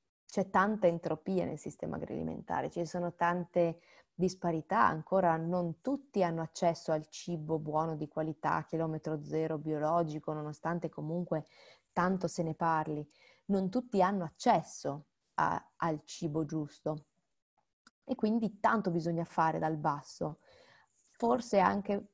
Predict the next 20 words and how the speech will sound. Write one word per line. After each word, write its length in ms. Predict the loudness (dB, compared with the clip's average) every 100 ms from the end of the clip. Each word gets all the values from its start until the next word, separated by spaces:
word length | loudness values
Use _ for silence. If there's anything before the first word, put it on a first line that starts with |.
| _
riuscendo 800 | -2 0 0 2 4 4 2 -4
ad 280 | -2 2
evitare 680 | 2 2 4 6 6 4 0
di 440 | 0 0 0 -2 -4 -12 _
produrre 720 | -2 2 4 6 6 4 2
per 160 | 0 -2
forza 460 | 4 4 4 0
di 120 | -2
più 320 | -2 2 0 0 -10 _ _
per 380 | 4 6 6 2
nutrire 800 | -2 -2 0 0 2 0 -2 -6 _
questi 460 | _ 2 2 -2 -2
dieci 300 | 2 0 0
miliardi 480 | -4 0 0 0 -4
di 120 | -6
persone. 760 | -4 -6 -6 -6 -6 -6 -8 -14 _ _ _ _ -20 -20 _ _ _ _
Oggi 280 | 6 6 4
siamo 220 | 2 2
sette 300 | 2 0 0
miliardi. 760 | 0 0 -2 -2 -4 -6 -8